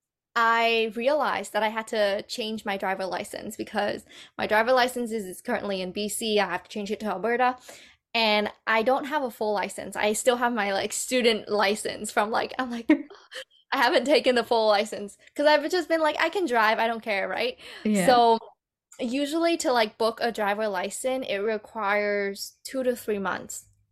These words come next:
Speaker 1: Like, it takes a long time. So on that day, everyone was like, "Yeah, no, you have to get your driver license, otherwise, like, you can't really drive in Alberta," and,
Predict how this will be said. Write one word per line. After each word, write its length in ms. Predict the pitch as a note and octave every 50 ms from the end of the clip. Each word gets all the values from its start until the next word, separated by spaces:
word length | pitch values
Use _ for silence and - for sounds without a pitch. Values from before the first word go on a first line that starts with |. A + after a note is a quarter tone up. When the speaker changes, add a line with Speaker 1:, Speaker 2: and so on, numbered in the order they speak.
| _
Speaker 1:
Like, 420 | - G#3 G3+ G3+ G3+ G3 G3 - - _ - - - - - _ _ _ -
it 120 | A#3 A#3
takes 200 | B3+ C4 B3+ -
a 60 | A3+
long 360 | G#3+ G3+ G3+ G#3+ G#3+ A3 A3+ G#3+
time. 380 | A#3+ A#3 G3+ F3+ - - G#3+ - - - - - - - - -
So 460 | - - B3+ A#3 A3+ A3+ A3 G#3+ G#3 -
on 140 | A3+ A#3 A#3+
that 160 | B3 - A3+
day, 480 | A3+ B3 B3 B3 A#3+ A#3 A3 G#3+ G#3 G#3 - _ _ - -
everyone 280 | G#3 G3+ G#3+ A3+ A3 A3
was 140 | G#3+ G#3 A3+
like, 140 | G#3 G#3 G3
"Yeah, 180 | A3+ G#3+ G3+ G3+
no, 100 | G3+ G#3+
you 160 | A3 A3 A#3
have 180 | A3+ A3 A3 G#3+
to 80 | A#3+
get 120 | A3+ A#3 -
your 120 | A#3 A3+
driver 260 | A3+ G#3+ G3+ G3 G#3
license, 540 | G#3 G3 G3 G3+ G3+ - A3+ G#3+ G#3+ G#3 -
otherwise, 680 | - G#3 G#3 G#3+ G#3 G3+ G3 F#3+ F#3+ F#3+ G3 G3 G3 G3+
like, 340 | G3 G3 F#3+ F#3 F3+ - - - - -
you 340 | - G3 G3 G3+ A3 G#3+
can't 300 | G3+ - B3 A#3 G3+ G3+
really 280 | A3+ A3+ G#3+ G#3 G#3+ G#3+
drive 320 | F#3+ - G#3 F#3 F#3+ G3
in 120 | G#3 G3+ G3
Alberta," 400 | F#3 F3+ F3+ G3 G3+ G#3 G3 F#3+
and, 260 | F3 F3+ F3+ F3 F3